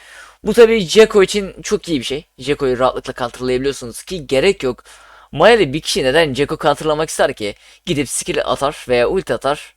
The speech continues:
Adamı zaten gönderirsiniz. Ve Wukong buff'ın yanı sıra da nerf alıyor iki adet. Yayında baktığım için az çok ezbere biliyorum. Movement speed'ini artık,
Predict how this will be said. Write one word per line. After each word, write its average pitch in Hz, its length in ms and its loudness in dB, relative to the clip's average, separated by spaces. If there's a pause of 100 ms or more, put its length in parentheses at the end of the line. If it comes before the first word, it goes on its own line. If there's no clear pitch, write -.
Adamı 127 300 -2
zaten 139 400 -2
gönderirsiniz. 127 800 -6 (1700)
Ve 226 220 8
Wukong 202 540 4
buff'ın 180 300 4
yanı 165 200 2
sıra 123 260 -2
da 156 140 6
nerf 147 540 4
alıyor 117 300 2
iki 143 220 -4
adet. 120 360 0 (920)
Yayında 214 380 6
baktığım 196 360 6
için 190 220 -4
az 170 260 2
çok 190 120 0
ezbere 131 400 0
biliyorum. 196 360 2 (880)
Movement 233 280 4
speed'ini 202 320 2
artık, - 720 4